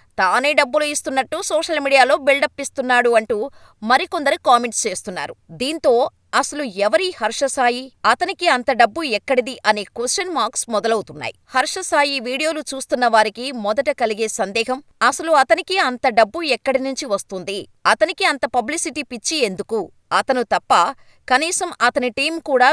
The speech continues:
వీడియోలలో కనిపించనంతగా పబ్లిసిటీ పిచ్చి ఎందుకు అతనికి? సాయం చేయాలనుకుంటే వందో వెయ్యో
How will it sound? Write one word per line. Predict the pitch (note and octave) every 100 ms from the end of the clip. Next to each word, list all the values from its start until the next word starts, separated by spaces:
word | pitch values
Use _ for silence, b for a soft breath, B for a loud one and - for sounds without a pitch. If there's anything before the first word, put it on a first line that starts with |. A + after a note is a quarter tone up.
| B3
వీడియోలలో | B3+ C#4 D#4 D#4 D4 C#4+
కనిపించనంతగా | C#4 B3+ B3+ C4+ B3 B3+ A#3+ A3+ - -
పబ్లిసిటీ | - G3 B3+ C4+ C4 B3+
పిచ్చి | - B3 - D#4+
ఎందుకు | A#3+ G#3+ B3+ B3+
అతనికి? | A#3 A3+ G#3+ B3+ D4 _ -
సాయం | - C4 F#4+ G4
చేయాలనుకుంటే | - C#4+ C4 B3+ B3 B3 G#3+ A3+
వందో | C4+ A3 A3+ B3
వెయ్యో | C4 G#3 F#3+